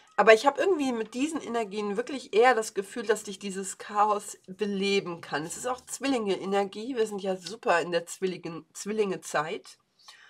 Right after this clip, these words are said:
Ich glaub, der Mond und mehrere Planeten stellen sich auch gerade auf Zwillinge um, ne? Venus ist, glaub ich, auch Zwilling. Ähm,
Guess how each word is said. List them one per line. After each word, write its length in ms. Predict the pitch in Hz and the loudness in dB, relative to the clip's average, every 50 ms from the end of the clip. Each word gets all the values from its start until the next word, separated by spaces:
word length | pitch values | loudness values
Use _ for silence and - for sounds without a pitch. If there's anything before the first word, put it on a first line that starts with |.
| - _ _ _ _ _ _ _ _ | -20 _ _ _ _ _ _ _ _
Ich 100 | - - | -10 -2
glaub, 220 | - 196 190 190 | 0 0 0 0
der 120 | - 175 175 | -2 -4 -4
Mond 580 | 175 175 190 202 202 202 196 196 202 202 196 | -2 -4 -4 -4 -2 -2 -2 -2 -2 -4 -8
und 240 | - - 175 165 175 | -10 -10 -10 -8 -2
mehrere 400 | 196 185 185 185 185 185 185 175 | 0 2 2 2 2 0 -4 -10
Planeten 1000 | - - - 175 175 185 185 196 208 202 - 208 202 196 190 190 190 190 185 - - - | -16 -6 -6 -6 -4 -4 -6 -6 -6 -8 -8 -8 -6 -6 -4 -6 -6 -8 -10 -12 -12 -10
stellen 380 | - - - - 190 190 196 | -10 -8 -2 0 0 0 0
sich 200 | 185 190 185 - - | -4 -10 -8 -6 -6
auch 100 | 196 - | -6 -6
gerade 320 | - - 269 233 208 170 | 0 0 2 2 2 -2
auf 180 | 180 180 - _ | -4 -6 -6 _
Zwillinge 500 | - - - 214 226 226 220 208 208 190 | -16 -14 -8 -6 -4 -2 -2 -2 -4 -4
um, 300 | - 196 220 208 208 208 | -2 -2 -2 -2 -2 -2
ne? 280 | 190 196 220 233 226 190 | 0 0 0 0 -4 -4
Venus 300 | 185 202 208 208 190 190 | -4 -2 -2 -2 -4 -4
ist, 100 | - - | -8 -6
glaub 140 | 185 185 | -6 -4
ich, 80 | 190 190 | -4 -4
auch 100 | 214 - | -6 -8
Zwilling. 480 | - - - 214 220 208 208 214 214 208 _ _ _ _ _ _ _ _ _ _ _ _ _ _ _ - - - - - - - - - - - _ _ _ _ _ _ - | -10 -10 -8 -6 -4 -4 -4 -6 -8 -12 _ _ _ _ _ _ _ _ _ _ _ _ _ _ _ -20 -20 -20 -20 -20 -20 -20 -20 -20 -20 -20 _ _ _ _ _ _ 0
Ähm, 840 | - 214 220 220 220 214 214 208 202 202 202 202 202 202 202 202 202 | 6 8 10 10 10 8 6 0 -4 -4 -4 -4 -2 -2 -2 -4 -4